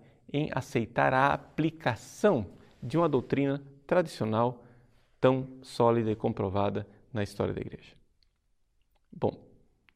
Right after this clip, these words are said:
a resposta é a seguinte: a Igreja não mudou o seu ensinamento.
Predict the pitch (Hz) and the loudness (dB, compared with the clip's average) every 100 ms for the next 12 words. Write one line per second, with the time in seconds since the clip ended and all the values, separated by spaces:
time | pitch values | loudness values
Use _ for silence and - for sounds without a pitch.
0 | _ _ _ _ _ _ _ _ _ - | _ _ _ _ _ _ _ _ _ -2
1 | 165 165 - 147 147 147 - 131 - 101 | 0 0 4 4 4 -2 0 -2 -2 -8
2 | - 143 - _ - 123 131 135 143 139 | -10 -16 -20 _ -2 2 4 4 2 -4
3 | - - _ _ 139 117 147 202 202 202 | -14 -20 _ _ -4 2 2 2 2 4
4 | 135 135 135 139 131 - 110 107 107 - | 8 8 6 -4 -6 -2 -2 -4 -6 -6
5 | - - | -8 -12